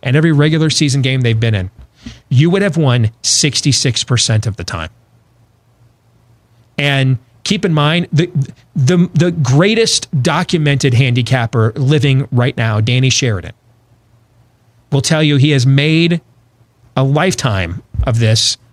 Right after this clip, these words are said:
off of getting about fifty-seven percent right over the course of his life. And the Patriots, with, with all the public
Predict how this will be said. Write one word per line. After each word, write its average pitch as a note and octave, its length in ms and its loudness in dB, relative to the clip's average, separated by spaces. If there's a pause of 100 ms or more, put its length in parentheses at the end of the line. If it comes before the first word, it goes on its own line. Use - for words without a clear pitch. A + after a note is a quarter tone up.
off C3 180 -2
of C3+ 120 0
getting C#3 200 0
about B2+ 280 -2 (100)
fifty-seven B2+ 640 -2
percent G#2+ 360 -4
right F#2 220 -4 (260)
over B2+ 120 -2
the A#2+ 80 -2
course A#2+ 260 -2
of G#2 80 -4
his F#2 100 -6
life. E2 380 -6 (960)
And D3+ 140 2
the D#3 60 0
Patriots, F3 680 -2
with, E3 500 0 (540)
with D3+ 540 0
all F#3 180 0
the E3+ 140 -2
public D#3+ 460 -4